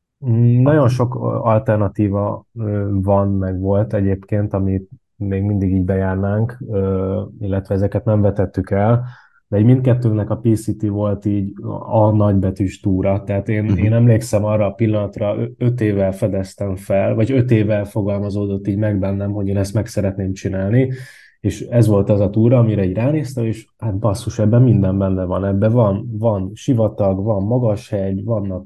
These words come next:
Speaker 1: vulkanikus részek, vannak gyönyörű fenyvesek, tehát így, így minden, amit így el tudtam képzelni, hogy engem érdekel, azt így ától Z-ig így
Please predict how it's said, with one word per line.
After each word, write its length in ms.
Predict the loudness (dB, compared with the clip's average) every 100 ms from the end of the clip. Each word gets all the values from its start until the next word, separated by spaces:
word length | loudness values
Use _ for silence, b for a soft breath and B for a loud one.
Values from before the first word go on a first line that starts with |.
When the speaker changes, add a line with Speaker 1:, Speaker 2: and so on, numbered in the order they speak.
| -10
Speaker 1:
vulkanikus 880 | -8 0 2 4 2 0 0 -2 -2
részek, 600 | 0 0 -2 -2 -2 -4 B B -2
vannak 360 | 2 2 4
gyönyörű 380 | 4 4 2 -2
fenyvesek, 680 | 0 2 4 2 0 -4 -2
tehát 200 | -4 0
így, 220 | 0 0
így 120 | 0
minden, 440 | 0 2 2 2 0
amit 220 | -4 -4
így 100 | -4
el 160 | -4
tudtam 380 | -4 -6 -4 -4
képzelni, 480 | -2 -2 2 2 4
hogy 120 | 2
engem 260 | 0 -2 -4
érdekel, 760 | -4 -2 -2 2 2 2 -2 B B _ _ _
azt 200 | -4 4
így 240 | 6 6
ától 560 | 2 -4 -4 -4 -2 -4
Z-ig 360 | -2 0 0 0
így 220 | -2 -4